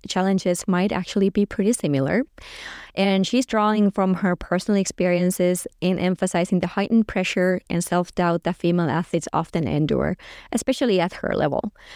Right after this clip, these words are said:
So she highlights the importance of positive self-talk and explains how she was able to start changing hers, as well as the perfectionism in her that had previously robbed the chance for joy and confidence. And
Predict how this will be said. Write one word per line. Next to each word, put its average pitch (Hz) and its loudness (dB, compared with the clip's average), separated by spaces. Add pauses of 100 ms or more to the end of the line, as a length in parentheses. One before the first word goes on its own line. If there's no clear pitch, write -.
(240)
So 202 0
she 220 0
highlights 214 0
the 202 2
importance 196 0
of 185 -2
positive 185 0
self-talk - 0
and 202 4
explains 180 2
how 202 0
she 220 2
was 190 2
able 170 2
to 170 0
start 165 0
changing 185 0
hers, 170 0
as - -2
well 175 2
as 170 -2
the - -4
perfectionism 180 0 (380)
in 175 2
her 165 0 (400)
that 180 2
had 170 -4
previously 202 2 (340)
robbed 160 0 (100)
the - -2
chance 175 -4
for 165 0
joy 165 0
and 160 0
confidence. 190 0 (500)
And 196 2